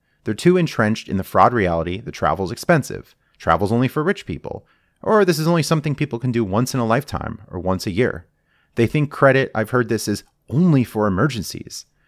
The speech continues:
and they don't understand how they can use it to their advantage.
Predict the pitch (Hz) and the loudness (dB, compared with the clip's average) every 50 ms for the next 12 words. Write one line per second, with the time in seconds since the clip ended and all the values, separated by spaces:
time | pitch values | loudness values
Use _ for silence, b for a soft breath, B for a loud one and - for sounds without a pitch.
0 | _ _ - 113 120 117 104 131 139 - - 165 160 143 - - 104 92 92 95 | _ _ -4 -2 0 2 2 2 2 2 2 0 -2 -2 -2 -2 -2 -2 -2 -4
1 | - - 95 120 123 117 - - 87 82 80 90 76 - - 85 87 87 87 104 | -4 -2 -2 0 0 -2 -4 -4 -6 -4 -4 -6 -8 -10 -8 -6 -4 -4 -2 -2
2 | 127 143 117 78 52 57 - - - | -2 -2 -2 -2 -4 -8 -12 -16 -20